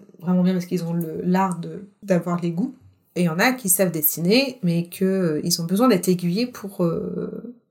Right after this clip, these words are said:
pour dépasser leur, euh, leurs acquis, quoi. Et moi, je suis là pour ça, en fait. Et, euh, parce que je pense qu'en général, quand on est un créatif, on aime dépasser aussi. Et, euh,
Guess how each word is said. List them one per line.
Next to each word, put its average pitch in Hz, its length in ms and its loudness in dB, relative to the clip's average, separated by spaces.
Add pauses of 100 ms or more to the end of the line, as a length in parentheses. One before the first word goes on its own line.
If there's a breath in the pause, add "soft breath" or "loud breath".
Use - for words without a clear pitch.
pour 185 180 0
dépasser 220 520 2
leur, 202 240 -2
euh, 180 140 -2
leurs 180 220 -2
acquis, 180 280 -8
quoi. - 160 -20 (120)
Et 190 80 -4
moi, 208 160 0
je 226 60 -4
suis - 120 -6
là - 80 2
pour 202 160 -10
ça, 165 160 -2
en 165 60 -8
fait. - 260 -20 (100)
Et, 165 220 -2
euh, 170 60 -8
parce 180 180 0
que - 160 -10
je - 80 -6
pense 254 220 4
qu'en - 280 0
général, 202 420 0
quand 196 160 -4
on 185 40 -2
est 185 40 0
un 185 80 2
créatif, 175 440 -4
on 190 60 0
aime 196 180 6
dépasser 196 480 2
aussi. - 380 -2
Et, 190 260 0
euh, 175 200 -4